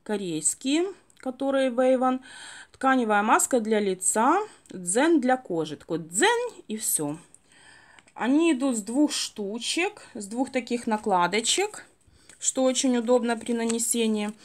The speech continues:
Таких масок я взяла три штучки. Вот. Будем с вами все тестировать. А также покажу вам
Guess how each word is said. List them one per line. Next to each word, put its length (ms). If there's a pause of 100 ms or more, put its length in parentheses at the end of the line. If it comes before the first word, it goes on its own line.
(420)
Таких 320
масок 460
я 160
взяла 540 (300)
три 260 (160)
штучки. 680 (1400)
Вот. 260 (960)
Будем 460
с 120
вами 260
все 280
тестировать. 640 (560)
А 140
также 600 (1000)
покажу 420
вам 280